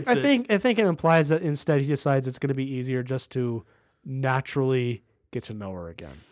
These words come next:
Speaker 1: Well, and also
Speaker 2: Naturally
Speaker 1: he sees the
Speaker 2: become part of their
Speaker 1: Band-Aid
Speaker 2: life
Speaker 1: on her
Speaker 2: again.
Speaker 1: head, and I think that's also him. He doesn't wanna put her in danger.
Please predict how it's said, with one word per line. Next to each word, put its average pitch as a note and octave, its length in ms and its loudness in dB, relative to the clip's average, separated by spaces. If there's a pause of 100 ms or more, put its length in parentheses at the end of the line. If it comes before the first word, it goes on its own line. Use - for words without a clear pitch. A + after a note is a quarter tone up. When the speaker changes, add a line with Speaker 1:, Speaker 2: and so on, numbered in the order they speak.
Speaker 1:
Well, D#3 140 2
and E3 80 2
also D#3+ 280 2
Speaker 2:
Naturally E3+ 520 4
Speaker 1:
he E3 60 4
sees D#3+ 80 4
the D3+ 60 0
Speaker 2:
become C#3+ 260 2
part C#3 220 0
of C3 80 -2
their C#3+ 100 2
Speaker 1:
Band-Aid D#3 340 4
Speaker 2:
life C#3+ 80 2
Speaker 1:
on C#3 80 -2
her C3+ 80 -2
Speaker 2:
again. C3 120 -2
Speaker 1:
head, C3+ 340 -2
and C3+ 180 -6
I C3+ 80 -6
think D3 200 -6
that's C3+ 180 -8
also C#3 300 -2
him. C3 320 -10
He - 240 -10
doesn't C#3+ 280 -6
wanna C#3 180 -4
put C#3 240 -6
her C3+ 180 -4
in B2 100 -8
danger. B2 540 -6